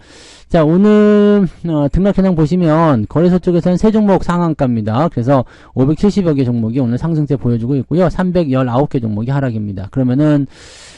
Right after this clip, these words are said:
음, 상승 쪽이 훨씬 더 유리한 그런 상황을 보여주고 있죠. 자, 하락 종목, 어, 코스닥 쪽 넘어가시면은 이제 팔백삼십오 개가 하락, 그다음에 칠백다섯 개가 상승. 여기는 미세한 차이로, 네, 코스닥이 조금 더,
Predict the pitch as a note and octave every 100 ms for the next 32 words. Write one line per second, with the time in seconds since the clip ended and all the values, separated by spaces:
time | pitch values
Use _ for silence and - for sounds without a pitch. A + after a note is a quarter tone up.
0 | - C#3 C3+ C3 B2+ B2 A#2+ A#2 A#2+ G3+
1 | F#3+ D3+ A#2+ A2+ C#3+ - C3 A2 A2 D#3
2 | E3 G#2 C#3+ F3 B2 A#2+ A#2+ A#2+ - A2+
3 | A#2 B2 G#2 E3+ G#3 A3+ - - - D3
4 | A#3 A3 G#3 F3+ A#2+ - _ C3+ B2+ -
5 | - A#3+ - E3+ D3 C#3+ B2+ C3 D3+ D#3+
6 | A#2+ B2+ A#2 - - A3+ A#3 G#3+ G#3 D#3+
7 | C3 C3+ B2 B2+ D#3 A#3 - A#2+ A2+ C3+
8 | F3+ - A3+ G3+ G3+ - C3 C#3 A#2 A2+
9 | D3 D#3 C3 A#2 G2+ F#2+ - - A#2+ B2
10 | D3+ G#3 A3 - B2 C#3 D#3+ C#3+ G#2+ G2+
11 | G2+ D3 A3 - - A2+ A2+ - - A#2
12 | G#2+ - C#3 C#3+ C3+ C#3 E3 D#3+